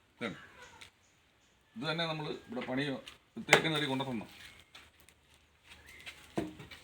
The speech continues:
നാടൻ തേക്കാണ് സാധനം, ഉണ്ടാ. പക്ഷേ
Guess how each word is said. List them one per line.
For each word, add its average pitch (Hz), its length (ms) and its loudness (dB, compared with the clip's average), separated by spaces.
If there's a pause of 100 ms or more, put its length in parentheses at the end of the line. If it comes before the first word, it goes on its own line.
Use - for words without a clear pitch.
(720)
നാടൻ 160 280 6 (120)
തേക്കാണ് 110 340 4 (560)
സാധനം, 104 260 -4 (140)
ഉണ്ടാ. 107 140 0 (1200)
പക്ഷേ 147 240 2